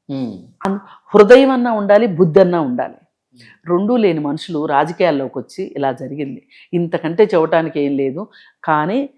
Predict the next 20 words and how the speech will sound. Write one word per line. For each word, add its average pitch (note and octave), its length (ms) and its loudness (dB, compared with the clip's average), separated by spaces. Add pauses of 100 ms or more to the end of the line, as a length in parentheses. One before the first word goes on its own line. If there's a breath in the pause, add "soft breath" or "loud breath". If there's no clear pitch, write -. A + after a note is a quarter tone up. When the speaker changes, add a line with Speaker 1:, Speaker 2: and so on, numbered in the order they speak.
(140)
Speaker 2:
బుడమేరుని A3 720 6
ఏమీ G#3+ 180 0
అనటానికి D#3+ 520 -4
వీలు C#3+ 200 -4
లేదు. C3+ 320 -10 (460)
స్వతసిద్ధంగా D#3+ 1040 0 (500)
దాని F3 260 0
పని F3+ 180 -2
అది G3+ 240 -4
చేసుకుంటూ D#3+ 420 -6
వెళ్ళింది C3 460 -4 (100)
బుడమేరు. D3 440 -4 (300)
Speaker 1:
ఉమ్. B2 100 -20 (160)
Speaker 2:
కాకపోతే F#3 840 -2 (240 soft breath)
మనం E3+ 500 0 (480)
ఆ F3 100 0
బుడమేరు A#3+ 480 2
నీటిని G#3+ 340 -2
ఎలా F#3 280 -4
వాడుకోవాలి, C3+ 680 -4